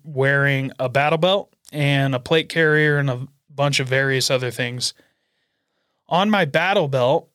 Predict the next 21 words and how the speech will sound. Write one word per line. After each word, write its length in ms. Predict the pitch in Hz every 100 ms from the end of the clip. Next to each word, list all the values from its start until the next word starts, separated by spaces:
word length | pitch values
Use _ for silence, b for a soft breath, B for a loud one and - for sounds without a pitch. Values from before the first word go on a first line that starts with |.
| _
you 320 | - 147 147 156
will 200 | 147 135
see 540 | - 165 156 156 160
that 300 | - 143 143
I 120 | 139
have 360 | 135 139 139 135
a 160 | 131
drop-down 800 | 127 127 139 139 151 139 135 131 120 -
holster 500 | - 139 131 139 131
mounted 340 | 131 127 127
on 120 | 123
my 100 | 117
side. 360 | 110 117 107 92 _ _ b b b _ _ _ _ _ _ _ -
In 240 | 175 202
that 180 | 190 175
holster, 540 | - 165 151 - 151
I 120 | - 147
carry 420 | - 151 143 139
a 80 | 127
Glock 320 | 127 135 131
seventeen 640 | - 143 170 - 147 151